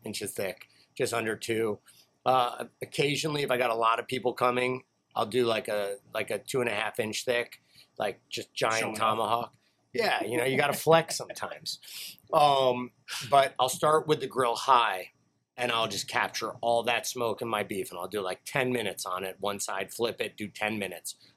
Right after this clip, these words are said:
Speaker 1: Low heat, lots of smoke, and that just absorbing into the meat, and it's wonderful. Then I'll drop the grill down, and I will flip it every forty-five seconds for about ten minutes, and then I'll rest it.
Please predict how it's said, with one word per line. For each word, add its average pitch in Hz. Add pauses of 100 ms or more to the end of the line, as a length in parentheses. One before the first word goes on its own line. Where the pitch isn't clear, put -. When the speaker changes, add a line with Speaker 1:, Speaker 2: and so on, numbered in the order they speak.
Speaker 1:
Low 131
heat, 131
lots 104
of 98
smoke, 95
and 104
that 107
just 90
absorbing 98
into 98
the 92
meat, 92
and 95
it's 90
wonderful. 92 (420)
Then 117
I'll 120
drop 113
the 120
grill 113
down, 127 (500)
and 117
I 120
will 110
flip 131
it 127
every 113
forty-five 120
seconds 123
for 110
about 101 (1300)
ten 139
minutes, 143 (800)
and 127
then 123
I'll 107
rest 107
it. -